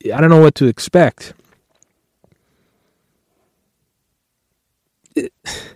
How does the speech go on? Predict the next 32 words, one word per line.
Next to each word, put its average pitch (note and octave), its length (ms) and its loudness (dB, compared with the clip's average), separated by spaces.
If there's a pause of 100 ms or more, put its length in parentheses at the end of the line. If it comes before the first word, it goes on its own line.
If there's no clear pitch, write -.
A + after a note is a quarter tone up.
(480)
you're C3 200 -2
not E3 280 0
selling C3+ 500 0
it. A2+ 220 -4 (600)
You're B2 140 2
not E3 180 0
selling F3+ 340 2
it D#3 80 -2
well C#3 400 4
by A2 140 0
squashing C3+ 680 0
everyone A#2+ 400 2
that A2 160 -2
says C3+ 260 0
something. G2+ 520 -6 (520)
It, - 280 0 (1040)
it - 160 -6
tend C#3+ 300 0
to, C3+ 200 2
<laughs> - 40 -20
it's - 1900 -16
like D#3+ 100 4
if D3 100 2
everyone's D3 340 2
sitting D3 240 -2
in B2+ 120 0
a A#2 40 0
room A2+ 520 0 (180)
and A2+ 140 0
I A2+ 80 0
just A2+ 200 -4
say, G#2+ 360 0